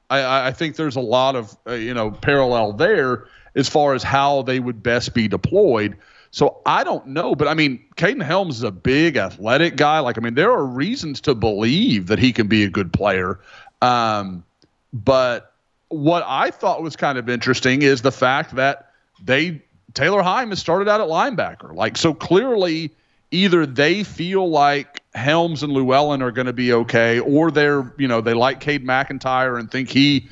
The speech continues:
you know, Cade McIntyre is not a guy they're gonna have to worry about being physically ready. <laughs> That, that dude's a monster. He'll be able to do some of the things they need him to do. It's just whether he can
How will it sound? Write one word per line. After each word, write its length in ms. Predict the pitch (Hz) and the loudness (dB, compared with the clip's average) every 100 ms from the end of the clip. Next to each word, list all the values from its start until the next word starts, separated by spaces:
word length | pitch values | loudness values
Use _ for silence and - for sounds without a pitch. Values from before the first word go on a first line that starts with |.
| - - | -20 -2
you 80 | 120 | 2
know, 360 | 120 120 107 95 - _ _ - | 4 2 0 -6 -10 _ _ -2
Cade 160 | 202 | 0
McIntyre 360 | 208 208 196 185 | 2 0 2 0
is 100 | 160 | 0
not 140 | 165 | -2
a 60 | 156 | 0
guy 160 | 151 147 | 2 0
they're 120 | 143 | 0
gonna 100 | 147 | 0
have 80 | 139 | 0
to 60 | |
worry 140 | 135 135 | 2 4
about 240 | 135 131 | 4 2
being 260 | 131 123 110 | -2 -6 -8
physically 600 | - 156 131 139 127 113 | -2 0 0 0 2 4
ready. 360 | 113 110 87 | 2 0 -4
<laughs> 100 | 80 | -4
That, 240 | 170 139 117 | -4 -4 -2
that 240 | 139 147 | -2 0
dude's 240 | 147 139 120 | -2 -2 -2
a 60 | |
monster. 680 | 110 127 139 143 - 127 123 - _ _ - | -4 -2 -2 -2 0 2 0 -4 _ _ 0
He'll 240 | 160 165 | 2 2
be 520 | 143 143 139 131 127 - | 0 0 2 0 -2 0
able 320 | 139 147 139 | 2 4 2
to 120 | - 123 | 0 -2
do 340 | 127 127 120 | 0 0 -2
some 300 | - 180 160 | 0 0 2
of 60 | 143 | -2
the 60 | |
things 280 | 131 135 123 | -2 -6 -4
they 80 | 120 | -4
need 140 | 117 | -4
him 100 | 113 | -4
to 80 | 95 | -2
do. 240 | 143 156 | 2 4
It's 80 | 123 | 2
just 100 | 117 | 0
whether 220 | 120 107 | 0 0
he 140 | 95 123 | -2 -4
can 260 | 117 101 | -4 -6